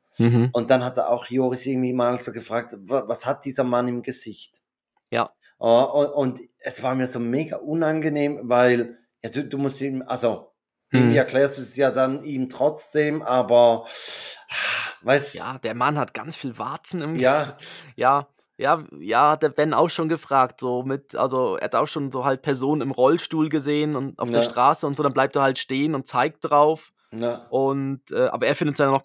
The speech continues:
Speaker 1: cool, weil das, weil's halt Räder hat und so. Und dann auch, ja, wie, warum oder d-, aber so Sachen sind natürlich dann schon auch auffällig oder irgendwelche, ja, halt so,
Speaker 2: Ja,
Speaker 1: ja,
Speaker 2: aber,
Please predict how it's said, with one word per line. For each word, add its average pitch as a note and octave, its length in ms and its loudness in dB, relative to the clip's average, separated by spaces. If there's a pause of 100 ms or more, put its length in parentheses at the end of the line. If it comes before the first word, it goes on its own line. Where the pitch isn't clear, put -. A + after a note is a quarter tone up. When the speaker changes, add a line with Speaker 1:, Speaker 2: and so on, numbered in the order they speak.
(120)
Speaker 1:
cool, D#3 280 4 (140)
weil B2 240 4
das, - 300 -8
weil's A#2+ 160 2
halt A#2 160 -2
Räder C3+ 320 2
hat B2 240 2
und B2 140 -6
so. A#2+ 260 0 (640)
Und B2+ 120 -6
dann B2 120 0
auch, B2+ 260 0
ja, B2 260 2
wie, B2 180 -14
warum C3+ 520 0
oder A#2 360 0 (680)
d-, A#2+ 140 -8
aber C#3 200 -6
so E3 120 -2
Sachen E3 280 0
sind C#3+ 120 -8
natürlich C#3 240 -6
dann C#3+ 140 -2
schon D#3 160 -6
auch C#3 140 -2
auffällig A2+ 600 -2
oder A#2 140 -4
irgendwelche, B2 800 2 (720)
ja, B2 320 0 (340)
halt A#2+ 160 -2
so, B2 360 2 (720)
Speaker 2:
Ja, A#2 140 4
Speaker 1:
ja, D3 80 2
Speaker 2:
aber, B2+ 560 0